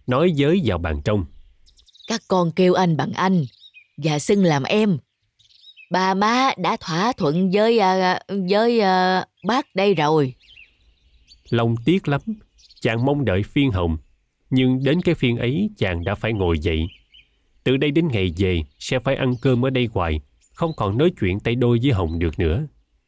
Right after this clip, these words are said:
Speaker 1: Không tìm được gì thêm về vấn đề cho ăn cơm, Long bước đột ngột sang chuyện khác.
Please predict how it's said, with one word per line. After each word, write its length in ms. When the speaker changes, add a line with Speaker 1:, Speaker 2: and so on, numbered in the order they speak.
Speaker 1:
Không 240
tìm 220
được 200
gì 220
thêm 340
về 260
vấn 200
đề 200
cho 160
ăn 240
cơm, 240
Long 340
bước 240
đột 240
ngột 280
sang 260
chuyện 220
khác. 280